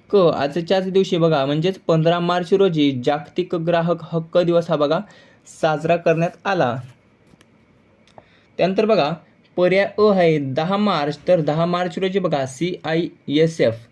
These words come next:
सीआयएसएफची जी काही स्थापना आहे बघा ती दहा मार्च रोजी झाली होती आणि त्याच दिवशी बघा सीएफ, सीआयएसएफचा बघा स्थापना दिवस हा बघा दहा मार्च रोजी,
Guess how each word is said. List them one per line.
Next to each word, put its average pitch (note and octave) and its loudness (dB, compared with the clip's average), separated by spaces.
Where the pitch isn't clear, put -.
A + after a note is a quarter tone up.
सीआयएसएफची E3 -2
जी - -8
काही E3 2
स्थापना E3 -4
आहे F3+ 0
बघा D3 0
ती E3 0
दहा D3+ 0
मार्च E3 -2
रोजी E3 -2
झाली F3+ 0
होती E3 0
आणि D#3+ -4
त्याच D#3 -2
दिवशी E3+ -2
बघा D#3 0
सीएफ, D#3+ -4
सीआयएसएफचा D#3+ 0
बघा C#3+ 2
स्थापना D#3+ -4
दिवस D#3 -2
हा C#3 0
बघा D3 0
दहा C#3 -2
मार्च D3+ -4
रोजी, D3 0